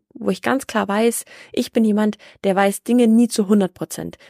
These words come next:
Mir reicht's, wenn ich so ein Level von sechzig Prozent, siebzig Prozent Erreichung, ähm, erlangt habe und das ist dann okay. Zum Beispiel fange ich gerade an, Klavier zu lernen und ich weiß ganz genau, ich werde mich nie hinsetzen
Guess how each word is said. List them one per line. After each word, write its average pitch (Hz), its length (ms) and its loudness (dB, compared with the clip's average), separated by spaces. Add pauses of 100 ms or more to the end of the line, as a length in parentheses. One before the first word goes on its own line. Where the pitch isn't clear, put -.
Mir 214 160 4
reicht's, 254 320 0
wenn 214 80 0
ich 214 100 -2
so - 120 -4
ein 190 60 2
Level 226 300 2
von 190 220 -2
sechzig 214 400 -2
Prozent, 190 420 -4
siebzig - 340 -4
Prozent 185 360 -6
Erreichung, 180 640 -4
ähm, 170 460 -6 (320)
erlangt 220 440 0
habe 330 360 2 (380)
und 220 380 2
das 202 140 0
ist 202 100 -8
dann 185 120 0
okay. 151 400 -8 (200)
Zum - 120 0
Beispiel 208 240 2
fange 202 220 2
ich 196 80 0
gerade - 240 -4
an, 202 180 0
Klavier 196 340 0
zu - 120 -4
lernen 233 320 2
und - 160 -14
ich - 80 -20
weiß 202 200 -2
ganz 226 260 -2
genau, 190 320 0 (260)
ich - 160 -10
werde 214 220 0
mich - 180 -6
nie 220 300 2
hinsetzen 214 680 0